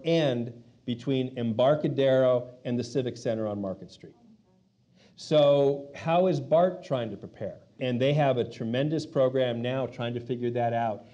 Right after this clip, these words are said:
And they have done something which I think is very, very commendable. They have decided that anytime they do a capital improvement project, basically no matter how large or small it is, they throw in the analysis of sea level rise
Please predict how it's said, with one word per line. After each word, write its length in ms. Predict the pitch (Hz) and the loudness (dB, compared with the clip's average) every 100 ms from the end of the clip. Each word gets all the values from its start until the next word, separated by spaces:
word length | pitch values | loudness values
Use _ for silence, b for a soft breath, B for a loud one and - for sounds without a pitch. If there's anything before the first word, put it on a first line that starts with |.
| B | B
And 200 | 127 123 | -6 -2
they 100 | 127 127 | 0 0
have 280 | 131 117 | 0 -2
done 240 | 123 143 151 | -2 -2 -2
something 340 | 151 139 139 | -4 -4 -6
which 180 | 127 123 | -8 -6
I 80 | 120 | -8
think 200 | 131 139 | -8 -12
is 140 | 120 | -14
very, 380 | 117 110 113 123 | -12 -4 -2 0
very 200 | 123 123 | -2 -6
commendable. 540 | 120 139 151 135 - b b b - | -6 -2 -2 -4 -10 b b b -4
They 160 | 123 | 0
have 260 | 147 156 156 | 0 0 0
decided 540 | 151 - 151 143 139 | -4 -4 0 2 0
that 180 | 123 113 143 | -2 -6 -4
anytime 680 | 151 196 180 180 165 160 | -2 -2 -4 -10 -8 -6
they 180 | 147 143 | -4 -4
do 340 | 135 135 139 135 | -4 -2 -2 -2
a 140 | 120 113 - | -8 -10 -10
capital 520 | 156 151 160 156 151 - | -6 -6 -6 -6 -6 -8
improvement 640 | 131 127 180 185 151 - | -12 -6 0 0 -2 -8
project, 500 | 110 92 90 90 85 _ b b _ | -10 -10 -12 -18 -20 _ b b _
basically 400 | 147 156 170 151 | -2 -2 -4 -4
no 140 | 131 | -2
matter 240 | 127 135 127 | -2 -2 -2
how 200 | 139 135 | -2 -4
large 380 | 127 123 123 123 | -2 -2 -2 -6
or 60 | |
small 320 | - 127 117 | -12 -10 -6
it 60 | 113 | -4
is, 300 | 135 117 104 B B _ | -2 -2 -6 B B _
they 140 | 127 123 | -6 -6
throw 380 | - 160 165 | 0 2 4
in 180 | 165 151 | 4 2
the 140 | 139 131 | 2 0
analysis 640 | 131 135 131 131 131 - | -2 -2 -4 -4 -10 -10
of 100 | 117 | -16
sea 180 | - 143 | -10 -6
level 280 | 113 95 90 | -4 -6 -8
rise 420 | 82 76 - | -10 -14 -20